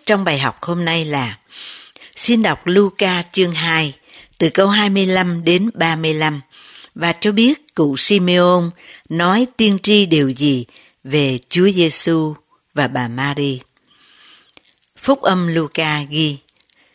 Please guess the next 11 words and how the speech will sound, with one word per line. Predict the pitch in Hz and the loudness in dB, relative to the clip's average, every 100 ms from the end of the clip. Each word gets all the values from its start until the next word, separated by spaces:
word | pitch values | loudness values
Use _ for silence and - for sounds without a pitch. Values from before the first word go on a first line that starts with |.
| _ _ _ | _ _ _
"Vả, | 143 151 139 165 247 - _ | -4 0 0 0 -4 -12 _
trong | - 220 214 | 0 0 0
thành | - 143 131 | -4 -2 -4
Jerusalem | 127 180 190 190 - 175 170 170 165 156 - - - - | 0 0 2 2 2 0 0 -2 -4 -8 -18 -20 -20 -4
có | 233 | 2
một | 285 220 - | 4 2 2
người | 170 160 | 2 2
công | - 226 214 196 | 2 0 2 2
bình, | 165 143 123 113 | 2 2 -4 -8
đạo | - 147 113 - | -4 -2 -2 0
đức, | 196 | 0